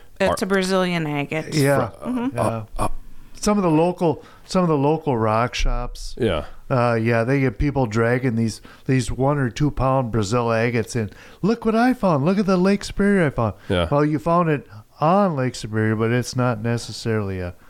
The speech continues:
Speaker 3: Lake Superior agate. So.
Speaker 2: Yeah, but these ones here I'm looking at are Lake Superior agates.
Speaker 3: Oh, yes, they definitely
Speaker 1: Mm-hmm.
Speaker 3: are, yeah.
Speaker 2: Okay, and wh-, how would you know the difference? Like, I don't know the difference, but a Brazil
Speaker 3: Uh,
Speaker 2: agate
Speaker 3: we
Speaker 2: is a
Speaker 3: could bring in some that, that closely, there are some different ones from the,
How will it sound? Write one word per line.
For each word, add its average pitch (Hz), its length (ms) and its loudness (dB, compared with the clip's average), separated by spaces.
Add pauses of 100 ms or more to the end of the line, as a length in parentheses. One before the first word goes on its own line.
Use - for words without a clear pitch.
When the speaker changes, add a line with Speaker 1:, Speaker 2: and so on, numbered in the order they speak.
(160)
Speaker 3:
Lake 113 180 -2
Superior 90 500 -4
agate. 90 440 -12
So. - 140 -8
Speaker 2:
Yeah, 85 280 0
but 101 180 -2
these 120 160 0
ones 127 200 0
here 101 100 2
I'm 113 140 2
looking 104 180 -2
at 98 160 0
are 90 220 2
Lake 87 180 0
Superior 87 400 0
agates. 90 240 0
Speaker 3:
Oh, 165 160 2
yes, 190 420 2
they 143 240 0
definitely 226 440 2
Speaker 1:
Mm-hmm. 139 80 -2
Speaker 3:
are, 117 240 -2
yeah. 110 360 -4
Speaker 2:
Okay, 90 160 2
and 95 120 2
wh-, 101 260 0
how 123 140 0
would 131 160 -2
you 117 80 2
know 107 160 2
the 87 80 0
difference? 80 400 -2
Like, 76 180 0
I 95 100 2
don't 82 220 0
know 73 140 0
the 71 80 0
difference, 76 280 0
but 82 120 -2
a 80 120 0
Brazil 92 380 2
Speaker 3:
Uh, 87 120 2
Speaker 2:
agate 87 180 0
Speaker 3:
we 170 80 2
Speaker 2:
is 85 80 -2
a - 20 -2
Speaker 3:
could 202 180 2
bring 196 220 2
in 180 240 2
some 156 280 0
that, 131 280 -2
that 131 460 -4
closely, 165 500 0 (280)
there 135 120 2
are 160 240 2
some 170 260 0
different 156 380 -2
ones 147 240 -2
from 127 200 -6
the, 113 200 -4